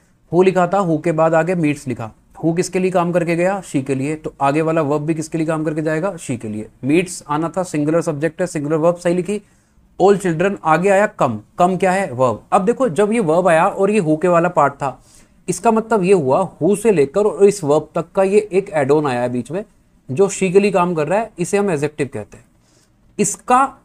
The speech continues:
इस वर्ब से कोई लेना देना नहीं है। तो इस वर्ब का सब्जेक्ट कौन बचा? she। कैसा सब्जेक्ट है? सिंगुलर। वर्ब भी कैसा चाहिए? सिंगुलर। come की जगह यहाँ comes आएगा। ये इंग्लिश इस तरीके से काम करती है। बच्चा क्या करेगा? पेपर क्या करता है?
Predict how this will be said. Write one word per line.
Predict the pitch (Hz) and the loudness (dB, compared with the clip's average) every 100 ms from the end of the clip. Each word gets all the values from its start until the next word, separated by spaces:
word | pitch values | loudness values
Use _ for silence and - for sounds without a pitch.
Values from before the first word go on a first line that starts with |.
| _ _ | _ _
इस | 214 - | -2 0
वर्ब | 175 190 | 0 0
से | 170 240 | 0 -4
कोई | 240 208 214 | 0 4 4
लेना | 196 160 160 | 2 -2 -4
देना | 143 143 | -6 -6
नहीं | 120 | -8
है। | 107 - _ _ _ _ _ | -12 -18 _ _ _ _ _
तो | - | -2
इस | 214 - | 0 2
वर्ब | 175 202 | 4 4
का | 202 | 4
सब्जेक्ट | 214 196 214 | 2 2 4
कौन | 226 226 | 4 2
बचा? | 220 226 220 _ | 0 -2 -6 _
she। | - 143 131 | -6 -4 -2
कैसा | 165 165 | -2 0
सब्जेक्ट | 190 196 190 190 | 0 2 2 0
है? | 190 | -4
सिंगुलर। | - 151 151 147 117 - | -4 -2 0 -2 -4 -4
वर्ब | 143 160 | -2 -2
भी | 175 | -2
कैसा | 180 175 | -2 -4
चाहिए? | 170 175 | -4 -6
सिंगुलर। | 147 143 131 131 120 _ _ _ | -6 -6 -6 -6 -8 _ _ _
come | 175 175 175 | -2 0 -2
की | 190 | -2
जगह | 151 165 | -2 0
यहाँ | 170 156 180 - - | -2 -2 -4 -6 -2
comes | 160 151 139 | 0 0 -6
आएगा। | 110 104 107 - - - - - _ _ _ _ _ - | -8 -8 -14 -20 -20 -20 -20 -20 _ _ _ _ _ -6
ये | 202 | 0
इंग्लिश | 262 240 240 220 | 2 2 0 -2
इस | 220 | -2
तरीके | 202 185 185 | 0 0 0
से | 185 | 0
काम | 151 135 | -2 -2
करती | 123 113 120 | -6 -6 -10
है। | 120 | -2
बच्चा | 170 196 | -2 0
क्या | 214 214 | 0 2
करेगा? | 208 208 | 2 0
पेपर | 190 190 202 | 0 0 2
क्या | 190 208 | 0 0
करता | 196 180 | 0 0
है? | 190 | -2